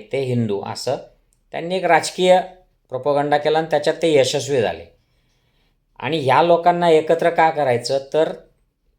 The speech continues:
यांना वापरून राजकारण करायचं, यांच्या मतांवर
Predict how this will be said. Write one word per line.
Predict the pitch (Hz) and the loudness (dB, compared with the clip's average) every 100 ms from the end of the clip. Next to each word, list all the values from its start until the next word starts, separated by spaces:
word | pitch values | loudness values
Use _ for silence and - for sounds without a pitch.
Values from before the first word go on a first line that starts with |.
| _ _ | _ _
यांना | 107 107 117 127 147 175 - - - 120 | -12 -4 -4 -2 -2 -2 -4 -18 -14 -10
वापरून | 110 120 120 165 190 196 | -2 0 0 0 0 2
राजकारण | 160 131 - 160 160 147 | 2 2 0 2 2 0
करायचं, | 117 98 92 - _ _ - | -2 -4 -6 -14 _ _ -16
यांच्या | 107 110 117 139 139 143 - 107 | -10 -8 -4 -2 -2 -2 -8 -12
मतांवर | 107 113 123 147 156 160 | -6 0 4 4 4 2